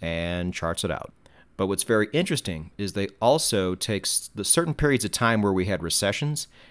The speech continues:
and they shade those in gray. So you can see exactly what interest rates were doing right before a recession occurred. Now, ever since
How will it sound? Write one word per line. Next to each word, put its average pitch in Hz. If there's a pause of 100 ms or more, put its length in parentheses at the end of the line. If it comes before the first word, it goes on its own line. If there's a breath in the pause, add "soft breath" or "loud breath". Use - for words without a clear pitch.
(160 soft breath)
and 90
they 87
shade 123
those 110
in 87
gray. 85 (500 loud breath)
So -
you 104
can 196
see 156
exactly 113
what 104
interest 104
rates 92
were 82
doing 92 (520 loud breath)
right 101
before 107
a 107
recession 92
occurred. 95 (760 loud breath)
Now, 87
ever 135
since 135